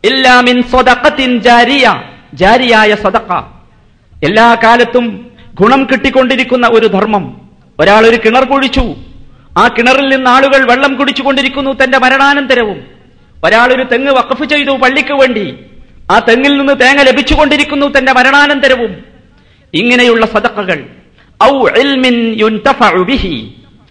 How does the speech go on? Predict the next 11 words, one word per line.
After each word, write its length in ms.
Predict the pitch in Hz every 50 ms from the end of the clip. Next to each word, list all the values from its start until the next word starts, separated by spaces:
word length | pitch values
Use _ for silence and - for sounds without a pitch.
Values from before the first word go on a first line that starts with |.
| _ _ -
അല്ലെങ്കിൽ 380 | 156 202 233 226 214 226 220 220
ഉപകാരപ്പെടുന്ന 720 | 208 240 247 240 233 226 226 226 226 233 220 214 190 214
വിജ്ഞാനം. 680 | 196 202 202 - 202 214 214 202 190 170 151 123 - - - _ _ _ _ _ _ - - -
താൻ 220 | 180 214 240 247 240
ഒരു 100 | 247 247
വിജ്ഞാനം 520 | 226 254 - - 254 262 269 277 269 254
ആർജിച്ചു, 500 | 262 277 277 277 302 - - 302 277 247 - - - _ _ _ - -
അത് 120 | 165 196
മറ്റുള്ളവർക്ക് 580 | 196 196 190 196 262 247 240 226 214 208 214 202
പഠിപ്പിച്ചു 400 | 196 202 196 - 220 254 - 247
കൊടുത്തു. 420 | 226 214 185 185 185 175 151 113